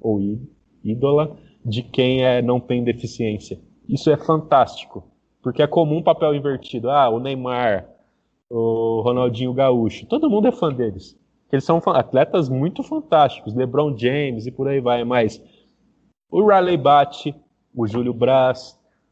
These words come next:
o Daniel Dias, a gente tem que ser tão ídolo desses caras, porque o que eles fazem é, é, é aquilo que o esporte nos traz, é o fantástico, que são os ídolos.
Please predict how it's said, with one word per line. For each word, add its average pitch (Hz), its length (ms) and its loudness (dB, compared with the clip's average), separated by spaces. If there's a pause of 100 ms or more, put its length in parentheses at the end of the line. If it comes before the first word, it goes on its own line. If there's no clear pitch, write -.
(140)
o 143 80 2
Daniel 110 460 0
Dias, 127 680 -4 (300)
a 113 140 2
gente 170 300 -4
tem 180 160 -4
que - 80 -10
ser 151 140 0
tão 254 360 -2
ídolo 156 240 -2
desses 131 400 -8
caras, 190 460 -2
porque 190 260 -4
o 240 60 0
que 254 80 -4
eles 233 260 -4
fazem 202 440 2
é, 220 340 2
é, 220 140 -10 (520)
é 175 100 4
aquilo 208 300 2
que 214 120 -4
o 214 40 2
esporte 202 520 0
nos 185 220 -6
traz, 123 380 2
é 139 60 2
o 147 60 2
fantástico, 175 800 -2 (1300)
que 131 80 -10
são 147 220 0
os 147 160 -2
ídolos. 113 520 -6